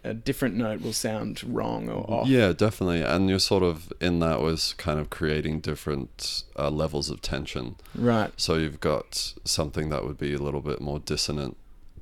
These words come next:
Speaker 2: um, where would create a lot of tension because it would kind of make us feel a bit uneasy, but then something that's a lot more harmonic or melodic, uh, would have a lot more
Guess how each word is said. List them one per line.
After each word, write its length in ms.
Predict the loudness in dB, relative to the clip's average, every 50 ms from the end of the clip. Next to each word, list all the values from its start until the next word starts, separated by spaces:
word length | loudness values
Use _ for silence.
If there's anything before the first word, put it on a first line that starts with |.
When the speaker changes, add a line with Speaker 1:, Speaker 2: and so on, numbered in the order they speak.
| -18 -18 -16 -10 -8
Speaker 2:
um, 520 | -6 -6 -6 -6 -6 -8 -8 -10 -12 -14 -18 -20 -20 -20 -20 -20 -20 -20 -20 -20 -20 -20 -20 -18
where 560 | -14 -10 -4 -2 -2 0 0 0 0 -2 -2 -4 -6 -6
would 220 | -6 -6 -6 -6
create 280 | -4 -2 0 0 0 2
a 60 | 0
lot 180 | 0 2 2 0
of 140 | -2 -4 -6
tension 560 | -6 -4 -4 -4 -4 -6 -8 -8 -8 -10 -12 -14 -12
because 360 | -8 -8 -8 -6 -6 -6 -6
it 60 | -6 -6
would 280 | -6 -8 -10 -14 -16
kind 220 | -10 -8 -6 -6 -6
of 220 | -8 -10 -14 -18 -20 -20 -20 -20 -20 -20 -20 -18 -10 -6
make 240 | -4 -4 -4 -4
us 100 | -6 -6 -4
feel 220 | -4 -4 -4 -4
a 40 | -4
bit 120 | -6 -6 -6
uneasy, 540 | -6 -6 -6 -4 -4 -4 -4 -4 -4 -4 -4
but 240 | -4 -6 -8 -6 -4
then 280 | -4 -4 -2 -4 -4
something 420 | -4 -4 -4 -4 -4 -4 -4 -4 -4
that's 200 | -4 -6 -6 -4
a 60 | -2
lot 140 | -2 -2 -2
more 140 | -4 -6 -4
harmonic 580 | -4 -4 -2 -2 -2 -2 -2 -2 -4 -4 -4 -4
or 120 | -4 -4
melodic, 640 | -4 -4 -2 -2 -2 -2 -2 -4 -6 -8 -12 -18 -20 -20 -20 -20 -20 -20 -20 -20 -20 -20 -20 -20 -20 -20 -20 -18 -10 -6
uh, 300 | -4 -2 -2 -2 -2 -4 -6 -8 -10
would 300 | -8 -6 -4 -4 -4 -6
have 260 | -6 -4 -2 -2 -2
a 40 | -2
lot 220 | -2 -2 -2 -2
more 480 | -4 -4 -4 -2 -2 -2 -2 -4 -4